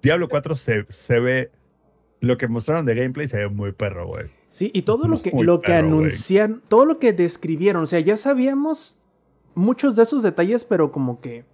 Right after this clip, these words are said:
Speaker 2: desperdigados, así de que, "Ah, sí, va a ser un juego mundo abierto con,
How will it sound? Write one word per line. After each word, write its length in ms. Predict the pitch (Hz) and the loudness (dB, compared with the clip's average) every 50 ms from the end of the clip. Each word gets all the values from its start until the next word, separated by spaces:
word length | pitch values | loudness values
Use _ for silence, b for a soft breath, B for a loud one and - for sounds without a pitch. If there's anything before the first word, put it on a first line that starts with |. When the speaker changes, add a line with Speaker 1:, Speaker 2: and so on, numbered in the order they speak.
| _ _ _ _ _ _ _ _ | _ _ _ _ _ _ _ _
Speaker 2:
desperdigados, 880 | - 151 151 139 - 185 165 156 151 151 139 147 147 143 135 131 123 127 | -4 -4 -4 0 0 0 0 2 2 2 2 2 2 4 2 2 0 -2
así 160 | 127 127 151 143 | -6 -4 -2 -2
de 120 | 135 135 | -2 -2
que, 100 | - 202 | -4 -8
"Ah, 60 | 226 | -8
sí, 160 | - - 247 | -4 -4 -2
va 100 | 220 233 | 0 0
a 40 | 247 | 0
ser 160 | 247 311 302 | 0 0 0
un 80 | 294 269 | 0 0
juego 260 | - 277 285 277 277 | 2 0 0 0 0
mundo 260 | 247 254 262 254 262 | 0 0 0 -2 -2
abierto 400 | 262 214 214 214 208 208 214 196 | -2 -2 -4 -4 -6 -8 -10 -12
con, 320 | - 147 139 135 127 127 | -8 -8 -6 -6 -6 -8